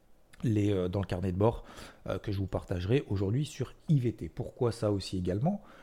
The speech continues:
Parce que le pétrole, le pétrole, vous savez que c'est une source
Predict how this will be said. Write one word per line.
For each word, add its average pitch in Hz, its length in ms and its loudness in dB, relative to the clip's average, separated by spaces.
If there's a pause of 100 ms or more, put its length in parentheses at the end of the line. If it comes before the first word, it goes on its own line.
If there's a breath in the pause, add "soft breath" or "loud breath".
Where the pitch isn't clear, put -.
(120 loud breath)
Parce - 180 -8
que - 80 -2
le 107 140 4
pétrole, 98 480 -2 (460 soft breath)
le 107 60 -8
pétrole, 104 320 2
vous 95 120 0
savez 95 240 0
que - 80 -12
c'est - 80 -8
une 90 100 -4
source - 400 -6